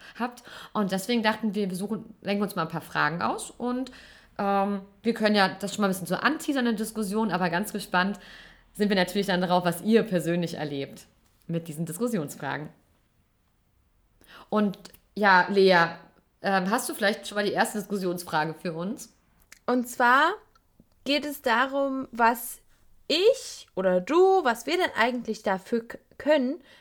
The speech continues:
Speaker 2: dass Adam und Eva nicht widerstehen können. Wir haben das vorhin schon mal so ein bisschen angeschliffen, dieses Thema. Ist es nicht eigentlich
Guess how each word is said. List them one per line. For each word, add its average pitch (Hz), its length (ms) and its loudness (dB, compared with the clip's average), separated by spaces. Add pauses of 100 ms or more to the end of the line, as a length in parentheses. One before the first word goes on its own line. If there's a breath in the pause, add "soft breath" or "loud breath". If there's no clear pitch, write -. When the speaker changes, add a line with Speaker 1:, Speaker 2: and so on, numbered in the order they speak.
(120 soft breath)
Speaker 2:
dass 214 300 -2
Adam 285 380 4
und 233 200 -4
Eva 240 580 0 (180 loud breath)
nicht 277 180 -4
widerstehen 254 500 0
können. 208 180 -6
Wir 208 100 4
haben 269 160 4
das 302 140 -6
vorhin 320 320 2
schon 262 180 -2
mal 247 240 0
so 233 80 -4
ein 220 160 0
bisschen 240 840 -4 (520 loud breath)
angeschliffen, 277 1080 2
dieses 226 380 0
Thema. 277 640 2 (1080 soft breath)
Ist 370 240 6
es 339 80 0
nicht 277 240 -2
eigentlich 226 520 2